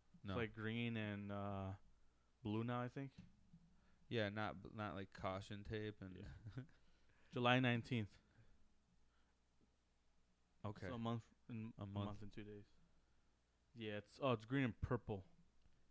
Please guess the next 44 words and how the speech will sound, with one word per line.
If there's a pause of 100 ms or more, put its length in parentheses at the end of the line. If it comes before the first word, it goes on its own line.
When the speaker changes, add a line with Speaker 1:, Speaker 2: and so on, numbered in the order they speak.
(420)
Speaker 1:
Yeah,
it
looks
all
right. (520)
Speaker 2:
Saw
it? (1000)
Speaker 1:
Yeah, (400)
it's
old
school. (680)
I
like
that
old
school
look
to
it. (1500)
It
Speaker 2:
Yeah,
Speaker 1:
works.
Speaker 2:
they're
ditching
those, (220)
like,
this
one. (600)
Speaker 1:
Yeah,
they're
not
gonna
have
none
of
that
Speaker 2:
Yeah.
Speaker 1:
shit
no
more. (1120)
Speaker 2:
I
don't
like
it.